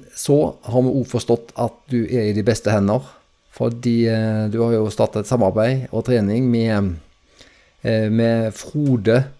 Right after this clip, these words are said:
Wiberg Hjermstad og Blankjern Coaching.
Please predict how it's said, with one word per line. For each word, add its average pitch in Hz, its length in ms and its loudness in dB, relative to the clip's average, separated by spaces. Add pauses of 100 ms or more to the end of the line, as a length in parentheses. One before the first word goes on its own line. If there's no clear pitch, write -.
(160)
Wiberg 120 340 4
Hjermstad 123 420 4 (560)
og 107 500 2
Blankjern 107 720 2
Coaching. 117 600 0